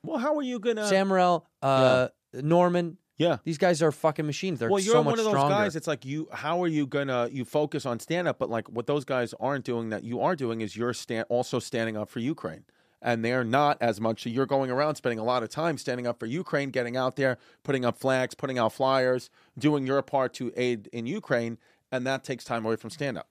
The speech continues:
Speaker 2: Every time I get a check in the mail, residuals from a T V show I did, send it over to Ukraine.
Speaker 1: Ukraine. Why not care package?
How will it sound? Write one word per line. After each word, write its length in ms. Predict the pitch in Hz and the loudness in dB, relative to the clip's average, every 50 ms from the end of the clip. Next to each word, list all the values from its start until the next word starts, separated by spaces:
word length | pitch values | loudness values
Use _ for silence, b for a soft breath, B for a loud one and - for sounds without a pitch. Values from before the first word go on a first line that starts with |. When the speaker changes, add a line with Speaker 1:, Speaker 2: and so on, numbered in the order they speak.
| _ - | _ 0
Speaker 2:
Every 240 | - 160 165 185 208 | 2 2 4 4 2
time 220 | - - 180 175 170 | 2 0 0 2 2
I 100 | 165 156 | 2 2
get 140 | 160 156 | 2 2
a 20 | 156 | 2
check 240 | - - 156 151 165 | 2 2 0 0 0
in 40 | |
the 60 | 151 151 | -2 -2
mail, 160 | 156 156 147 | 0 0 0
residuals 400 | 135 131 113 123 127 123 131 123 | 0 0 0 0 0 0 -2 -2
from 140 | - 127 120 | -2 -6 -6
a 60 | 113 | -6
T 140 | - 131 123 | -6 -6 -6
V 100 | 127 127 | -6 -4
show 180 | - 143 135 | 0 2 2
I 80 | 135 139 | 2 2
did, 240 | 135 151 151 135 - _ _ _ - - - - _ _ _ | 2 0 0 -2 -4 _ _ _ 0 0 0 0 _ _ _
send 200 | - - 147 139 | -10 -6 -4 -2
it 80 | 135 131 | 0 0
over 120 | 127 120 | 0 0
to 80 | 117 110 | -2 -4
Ukraine. 260 | 107 104 - 107 95 135 | -6 -6 -6 -4 -2 -2
Speaker 1:
Ukraine. 340 | 143 139 - 139 117 127 | 0 2 2 0 0 0
Why 120 | 139 175 202 | 0 2 2
not 160 | 196 180 - | 2 0 0
care 180 | - 180 175 165 | 0 0 0 2
package? 540 | - 160 139 135 - - 135 - - - | 2 2 2 2 2 0 -2 -2 -8 -14